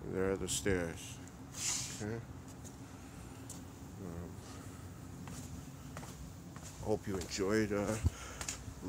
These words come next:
little video of the past job. And that's it.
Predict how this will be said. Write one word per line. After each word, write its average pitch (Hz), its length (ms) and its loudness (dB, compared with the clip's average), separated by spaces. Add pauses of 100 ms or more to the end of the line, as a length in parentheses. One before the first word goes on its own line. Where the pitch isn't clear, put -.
little 104 200 6
video 117 500 8
of - 1000 -4
the - 160 0
past 98 380 4
job. 123 400 8 (1700)
And 107 160 6
that's - 180 4
it. 135 260 8